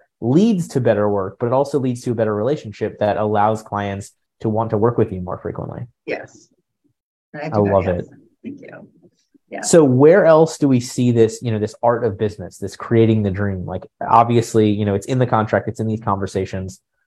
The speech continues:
Speaker 1: but where else does that come up to be so common or not common?
Speaker 2: Um, I think that too, it's just, uh, bringing yourself and your, um, the person that you are to the table.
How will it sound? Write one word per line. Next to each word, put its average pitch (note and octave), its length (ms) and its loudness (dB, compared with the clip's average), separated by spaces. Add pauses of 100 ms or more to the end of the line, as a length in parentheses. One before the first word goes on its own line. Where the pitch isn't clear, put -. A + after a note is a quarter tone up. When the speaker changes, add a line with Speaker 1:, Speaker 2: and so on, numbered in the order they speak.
(120)
Speaker 1:
but - 100 0
where G#2+ 220 4
else G#2 200 2
does G2+ 100 -2
that F#2+ 140 -2
come F#2+ 160 -6
up - 140 -6
to F#2+ 60 -8
be F#2+ 120 -2
so F#2 440 -2
common F#2 600 -4
or G2+ 120 -4
not G2+ 180 -2
common? - 360 -8 (720)
Speaker 2:
Um, C4 720 2
I C#4 160 2
think C#4+ 360 -8
that - 220 -6
too, B3 380 -2
it's A3 180 0
just, A3 320 -8 (140)
uh, F3 220 0
bringing G3 400 -6
yourself F3+ 720 -2 (100)
and F3 180 -8
your, E3+ 360 -8
um, D#3+ 560 -2 (760)
the G#3+ 120 2
person A#3 480 0
that F3 200 -2
you F#3+ 160 2
are F3 540 4 (400)
to F3 400 -2
the E3+ 100 -4
table. D3 680 -10